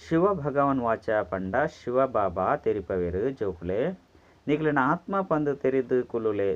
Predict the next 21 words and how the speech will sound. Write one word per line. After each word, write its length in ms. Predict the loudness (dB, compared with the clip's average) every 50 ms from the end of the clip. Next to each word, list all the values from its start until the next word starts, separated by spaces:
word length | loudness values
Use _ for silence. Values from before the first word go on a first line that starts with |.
| -2 0
ದಯಪಂಡ 440 | 0 0 0 0 -2 -4 -2 -2 -4
ನಿಕುಲು 320 | -4 -4 -6 -6 -6 -6
ಮಾತೆರ್ಲ 720 | -4 -4 -4 -2 -2 -4 -4 -4 -4 -4 -2 0 -2 -2
ಸಹೋದರರಾದುಲ್ಲರು. 1200 | -2 -2 -6 -6 -6 -4 -4 -4 -2 -2 -2 -2 0 0 -2 -2 -2 -6 -6 -4 -6 -6 -6 -8 -14 -14 -20 -20 _ _ _ _ _ _ _ _ _ _ _ _ _ -20 _ -20 -20 _ _ _ _ _ -20 -20 _ _ -20 _ -20 _ _ _
ಒರಿ 260 | 4 6 6 6 6 4
ಬಾಬನ 440 | 6 6 4 4 4 2 0 -2 -2 -6 -4
ಜೋಕ್ಲಾದುಲ್ಲರು. 1040 | -2 0 0 0 2 2 2 2 2 0 0 -4 -2 -2 -2 -2 0 0 0 0 2
ಒರಿ 260 | 4 2 4 2 0
ಬಾಬರ್ದೆ 580 | 2 4 4 4 4 2 0 -2 0 -2 0
ಆಸ್ತಿನು 560 | 0 0 0 -2 -4 -6 -6 -6 -4 -4 -4 0
ಪಡೆವಡಾಪುಂಡು. 840 | -2 0 0 0 0 0 0 0 -2 -2 -2 -6 -6 -4 -2 0 0 -2 -2 -6 -12 -20 -20 -20 -20 -8 -2
ಐನು 340 | 0 0 2 0 0 -2 -4
ಸಾವಿರ 480 | -4 0 2 4 4 4 4 4 2 2
ವರ್ಷದ 600 | 2 2 0 0 0 -2 -4 -4 -2 0 0 -2
ಸುರುಕುಲ 520 | -2 -2 -4 -2 -2 -2 -6 -4 -4 -4
ಸಹ 280 | -2 -2 -2 -2 -2 -4
ಬಾಬರ್ದು 640 | -2 0 0 0 0 0 0 -4 -4 -2 -2 -2 0
ಆಸ್ತಿನು 480 | 0 -2 -2 -6 -6 -4 -2 -2 -2
ಪಡೆತಾರು. 600 | -2 -2 -2 -2 -4 -4 -2 -4 -2 -2 -2 -2 -2 -2 -4 -6 -10 -20 -20 -20 -20 -18 -6 -2
ಆದಿ 320 | 2 2 2 2 2 -2
ಸನಾತನ 600 | -2 0 0 0 2 2 0 2 0 0 0